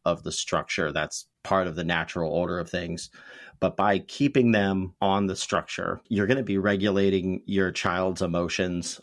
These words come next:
over time. And I've found this to be true for my two children. I have my son, William, who has very severe autism,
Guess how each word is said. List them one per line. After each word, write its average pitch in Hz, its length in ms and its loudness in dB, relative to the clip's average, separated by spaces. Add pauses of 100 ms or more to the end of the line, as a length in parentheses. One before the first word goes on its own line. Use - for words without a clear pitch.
over 85 260 -2
time. 85 440 -4 (380)
And 107 160 2
I've 123 420 0
found 101 320 0
this 95 140 -4
to 98 80 -2
be 90 100 -4
true 92 240 0
for 90 140 -2
my 82 160 -2
two 98 280 -2
children. 87 460 0
I 82 160 0
have 82 640 -4
my 92 100 0
son, 90 320 0
William, 104 420 2
who 90 200 -2
has 85 240 0
very 85 640 0
severe 87 420 0
autism, 95 680 2